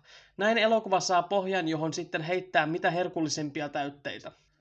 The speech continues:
Elokuva sijoittuu samanlaiseen maailmaan kuin jo klassikoksi muodostunut Vuka viritti ansan Roger Rabbit, eli fiktiiviseen versioon oikeasta maailmasta, jonne on heitetty piirroshahmoja sekaan.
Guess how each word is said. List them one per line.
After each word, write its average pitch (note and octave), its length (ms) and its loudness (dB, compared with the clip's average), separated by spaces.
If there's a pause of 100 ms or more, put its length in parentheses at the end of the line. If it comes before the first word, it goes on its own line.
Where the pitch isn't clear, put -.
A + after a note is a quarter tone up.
(380)
Elokuva G3+ 320 0
sijoittuu F#3 480 -2
samanlaiseen F#3 640 0
maailmaan E3 480 0
kuin D#3 180 -4
jo D#3+ 100 -2
klassikoksi F3 600 -4
muodostunut D#3 580 -6
Vuka F3+ 220 -2
viritti E3 360 -6
ansan D#3+ 380 -2
Roger D#3 360 -6
Rabbit, C#3+ 460 -10 (320)
eli D#3 160 0
fiktiiviseen F3+ 720 -4
versioon E3+ 440 -2
oikeasta F3+ 500 -2
maailmasta, D#3 560 -4
jonne E3+ 300 -4
on D#3 120 -4
heitetty E3 380 -6
piirroshahmoja D#3 840 -4
sekaan. C#3 480 -8